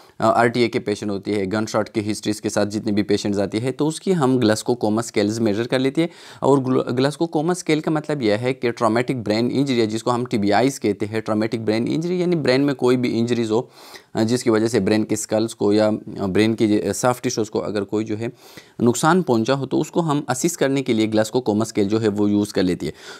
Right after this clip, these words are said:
तो ग्लास्कोकोमा स्केल्स में mostly हम थ्री कंपोनेंट जो है, अ, उसके बारे में हम पेशेंट की हिस्ट्री लेती है, पेशेंट को हम असिस्ट कर लेते हैं और on the basis of these, these three component हम उसकी जितनी भी वैल्यूज होती है, अ, उसको हम कलेक्ट करके, अ, पेशेंट की जितनी भी टोटल स्कोर्स होती है, अ, उसके बेस पे हम एक पेशेंट को जो है वो मार्क्स दे देते हैं,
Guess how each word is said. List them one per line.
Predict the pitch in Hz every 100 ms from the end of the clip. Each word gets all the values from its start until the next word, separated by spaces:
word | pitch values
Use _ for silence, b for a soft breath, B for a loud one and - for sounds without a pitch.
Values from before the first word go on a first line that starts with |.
| -
तो |
ग्लास्कोकोमा | 139 175 226 214 160
स्केल्स | 160 - 135 151
में | 170
mostly | 139 139 175
हम | 170 165
थ्री | 165 107
कंपोनेंट | 156 135 147 139 123
जो | 120
है, | 113 117
अ, | 123 -
उसके | 117 117 139
बारे | 123 120
में | 131
हम | 127 123
पेशेंट | 107 107 123 123
की |
हिस्ट्री | 123 113 - 131
लेती | 123 120
है, | 147
पेशेंट | 131 107 117
को | 117
हम | 120
असिस्ट | - - 156 -
कर |
लेते | 135 127 151
हैं | 185 B B B B
और | 135
on | 135
the | 151
basis | 139 151 180
of | 165
these, | 135 123 143 135
these | 123 143
three | - 165 165
component | 143 143 135 123
हम | 131 123
उसकी | - 127
जितनी | 117 139
भी | 131 123
वैल्यूज | 110 110 143 135
होती | 117 127
है, | 135
अ, | 135 -
उसको | 127 123 135
हम | 139 139
कलेक्ट | 139 135 -
करके, | - 113 156 160 B B B
अ, | -
पेशेंट | 113 135 139 147
की | 139
जितनी | 123 135 139
भी | 131
टोटल | 131 143 151
स्कोर्स | 147 - 135 151
होती | 139 120
है, | 131 156 - 123 120
अ, |
उसके | 131 143
बेस | 117 117
पे | 139
हम | 120 113
एक | 110 -
पेशेंट | 101 123
को | 127
जो | 107
है | 107
वो | 110 117
मार्क्स | 104 98 107 110
दे | 98 98
देते | 98 139
हैं, | 160